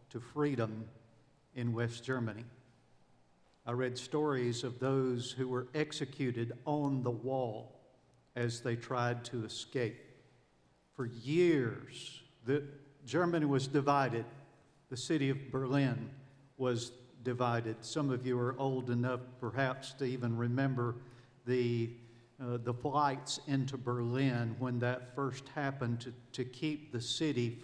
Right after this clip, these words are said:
free, at least a part of the city free, and, and to bring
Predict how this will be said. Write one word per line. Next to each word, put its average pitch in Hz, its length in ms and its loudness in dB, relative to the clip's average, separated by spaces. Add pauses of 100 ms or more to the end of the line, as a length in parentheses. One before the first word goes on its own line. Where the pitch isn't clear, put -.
free, 143 460 2 (240)
at 143 160 -2
least 139 240 2
a 131 60 -2
part 151 340 0
of 120 80 -2
the 127 80 0
city 131 340 -2 (540)
free, 160 240 2
and, 135 240 2
and 135 200 2
to 135 60 -2
bring 139 480 0